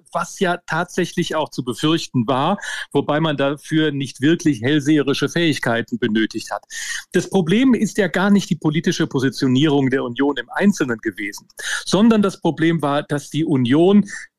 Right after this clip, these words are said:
das hat sich ja auch als Redewendung so eingebürgert, ähm, Themen abräumt. Wer aber immer nur abräumt, was andere auftischen, wird irgendwann zum Tellerwäscher des Zeitgeistes und weiß auch gar nicht mehr,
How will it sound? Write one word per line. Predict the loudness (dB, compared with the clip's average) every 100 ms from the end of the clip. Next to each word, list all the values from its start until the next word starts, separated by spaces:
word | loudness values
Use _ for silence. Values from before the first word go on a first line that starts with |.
| -6
das | -4
hat | -4 -2
sich | 0
ja | 0 -2
auch | -2
als | -4 -2
Redewendung | 2 2 2 2 2 0
so | 0
eingebürgert, | 0 2 2 2 2 2 4 2 -2 -6 -10 -2
ähm, | 0 2 2 0 -4 -12 -6
Themen | 0 2 2 0 -4
abräumt. | -6 -4 0 0 0 -4 -12 -20 -20 -2
Wer | 0 2
aber | 0 -4 -2
immer | 2 2 4
nur | 2 2 0 -4
abräumt, | -6 -4 -2 -2 -2 -4
was | -6 -4 -2
andere | 0 0 -2 -2
auftischen, | -2 -2 -4 -4 -6 -10 _ _
wird | -4 0
irgendwann | 0 2 2 0
zum | 0 -2
Tellerwäscher | 0 0 0 0 0
des | -2 -4 -2
Zeitgeistes | -2 0 0 0 -2 0 0 0 -2
und | 0 0 0
weiß | 0 0
auch | -2 -4
gar | -2 -2
nicht | -2 0
mehr, | 0 0